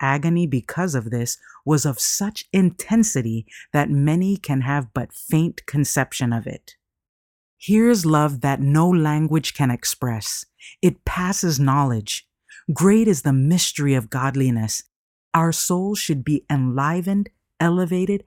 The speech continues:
and enraptured with the theme of the love of the Father and the Son to humanity. The followers of Christ should here learn to reflect in some degree that mysterious love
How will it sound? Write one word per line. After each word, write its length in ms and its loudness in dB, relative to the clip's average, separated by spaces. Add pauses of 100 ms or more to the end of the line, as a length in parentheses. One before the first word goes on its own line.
(260)
and 280 0
enraptured 840 -4
with 180 -2
the 120 -4
theme 440 -2
of 120 -6
the 100 -2
love 260 -2
of 140 -4
the 80 -2
Father 560 -4
and 200 -2
the 60 -2
Son 460 -2
to 120 -8
humanity. 960 -2 (580)
The 80 0
followers 640 0
of 160 -6
Christ 420 -4
should 220 -4
here 260 0
learn 360 0
to 120 -6
reflect 640 -2
in 140 0
some 320 0
degree 520 0 (260)
that 200 -2
mysterious 840 0
love 380 -2